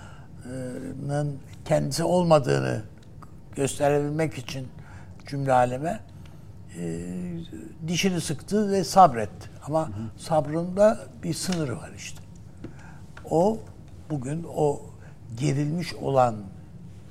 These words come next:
Speaker 1: yaydan ok fırladı. Onun için, e, nereye kadar gider bu? Daha nasıl tırmanır? Çünkü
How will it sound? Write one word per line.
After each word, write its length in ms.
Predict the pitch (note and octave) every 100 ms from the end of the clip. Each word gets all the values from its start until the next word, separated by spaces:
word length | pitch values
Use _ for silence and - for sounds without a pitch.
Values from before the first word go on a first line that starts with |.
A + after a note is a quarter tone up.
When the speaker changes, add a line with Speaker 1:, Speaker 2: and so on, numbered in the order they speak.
| - - -
Speaker 1:
yaydan 960 | A#2 C3 F#3+ A3+ - - - - F3+ A#3+ C4+ -
ok 360 | F3 G3 - -
fırladı. 480 | - D3 A#2 G2+ - - - - - - - - - - - - - - - - -
Onun 160 | A#2 D3+
için, 360 | F#3 G3+ D3+ F#2 - - - - -
e, 460 | C3+ C3 B2+ B2 A#2+ A2+ B2 - - - - - - - - - - -
nereye 360 | D3+ G3+ A3+
kadar 280 | D#3 D#3 C#3
gider 480 | B2+ A2+ C3 B2 A2
bu? 260 | D3+ G#3+ B3 - - - - - - - - - - A#2+ G#2+
Daha 260 | C#3 D#3
nasıl 280 | E3+ E3+ F#3
tırmanır? 540 | D3 D3+ C3+ B2+ C#3 C#3+
Çünkü 360 | - C#3 C#3+